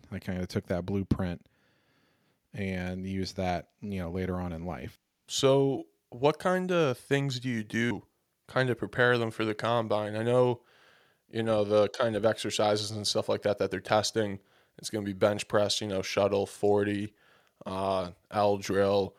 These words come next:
Speaker 2: bench. I might have said that one already. Uh, it's a little late. But do you just do those and just rep those, like, every day or something like that? Or do you, you know, how do you improve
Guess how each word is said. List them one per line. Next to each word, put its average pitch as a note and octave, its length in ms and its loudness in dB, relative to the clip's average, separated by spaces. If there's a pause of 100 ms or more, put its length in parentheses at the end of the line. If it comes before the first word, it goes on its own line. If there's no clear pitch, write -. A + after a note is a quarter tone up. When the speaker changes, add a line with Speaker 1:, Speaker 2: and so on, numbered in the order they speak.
(460)
Speaker 2:
bench. G2+ 560 -2 (600)
I - 140 -16
might G2 160 -2
have F#2+ 100 -2
said G2 220 0
that F#2+ 220 -2
one G2 100 -4
already. G2 480 0 (320)
Uh, G2 360 0 (220)
it's - 140 -12
a G2+ 60 -8
little G2 260 -2
late. G2+ 240 2 (720)
But A2+ 440 4
do G#2+ 100 -6
you A#2 100 -2
just A#2 320 -4
do B2 640 0 (560)
those A2 320 4
and A2 80 -4
just G#2 160 -4
rep G#2+ 260 -4
those, A2 380 2
like, G2+ 420 -2
every A2+ 320 -2
day G#2+ 300 2
or A2+ 60 2
something A#2+ 360 0
like B2+ 160 2
that? D3+ 300 8
Or A#2 180 4
do G#2+ 100 -4
you, A2 380 -2 (100)
you A#2+ 140 -4
know, G#2 300 0 (100)
how A#2+ 220 4
do A#2 80 -2
you A2+ 160 -2
improve A2+ 760 -2